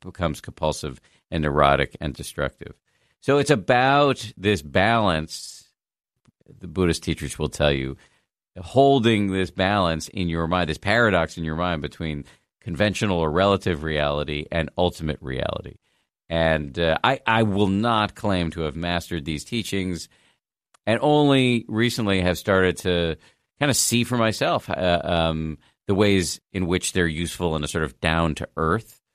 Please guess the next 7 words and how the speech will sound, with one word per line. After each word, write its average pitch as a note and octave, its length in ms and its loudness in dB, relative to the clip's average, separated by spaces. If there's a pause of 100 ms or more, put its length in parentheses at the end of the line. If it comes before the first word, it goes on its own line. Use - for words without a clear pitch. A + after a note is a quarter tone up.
(120)
way. A2 400 0 (360)
And A#2+ 140 4
again, A2+ 400 2
I, F2 140 0
in F2+ 180 -2
my G2+ 220 4
mind, E2+ 280 2